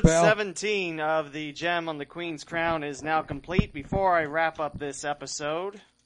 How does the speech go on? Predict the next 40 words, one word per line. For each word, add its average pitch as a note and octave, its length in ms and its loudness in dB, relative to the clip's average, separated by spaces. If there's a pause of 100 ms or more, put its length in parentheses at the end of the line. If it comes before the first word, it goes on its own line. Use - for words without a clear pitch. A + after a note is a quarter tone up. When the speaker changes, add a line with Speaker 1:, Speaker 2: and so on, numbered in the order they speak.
(140)
Speaker 2:
two G3+ 240 -6
hours D3 480 0
in, F3 340 -6 (1000)
I C3+ 220 -2
do E3 220 -4
want E3 180 2 (100)
to C3+ 280 -6 (100)
mention D3+ 580 -8
the C#3 360 -10
final D#3+ 360 -4
scores D3+ 400 -6
of B2 80 -20
the A#2+ 80 -16
state - 440 -10
football C3+ 500 -2
finals. C#3 500 -8
I C3 60 -10
didn't B2+ 220 -12
do C3 80 -10
that A#2+ 200 -6
last B2 320 -8
week B2 180 -12
like A#2 200 -12
I - 20 -14
thought B2 280 -10
I - 20 -10
was G#2+ 160 -16
going A2+ 280 -14
to. B2 240 -14 (840)
I - 60 -20
gotta F#2+ 120 -20
find C3+ 380 -8
them A2+ 140 -12
again. A#2+ 460 -12 (520)
Good - 120 -20
thing A2+ 160 -14
I G#2+ 80 -18
can G#2 120 -20
edit A2 260 -12
this. - 360 -12